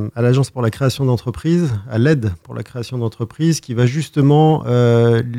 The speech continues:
l'aiguiller de manière très concrète sur, euh, l'équilibre de ses revenus. En attendant d'avoir de vrais revenus,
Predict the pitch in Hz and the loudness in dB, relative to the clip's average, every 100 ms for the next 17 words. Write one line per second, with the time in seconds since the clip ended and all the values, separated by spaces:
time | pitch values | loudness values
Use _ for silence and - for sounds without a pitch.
0 | 127 127 156 151 143 147 151 135 120 120 | -4 0 2 4 4 6 4 4 2 0
1 | - - 180 147 - 156 - - 131 - | -2 -6 -2 -2 0 -2 -2 -12 -20 -10
2 | 147 127 117 147 - 156 156 113 - 127 | -2 2 2 2 -2 -4 -2 -4 -6 -14
3 | 120 135 117 127 113 - _ 113 117 123 | -8 -4 2 2 2 -2 _ -10 -6 -2
4 | 139 139 131 123 117 117 113 104 147 127 | 0 2 2 2 2 2 2 0 0 2
5 | 127 131 127 | 4 4 2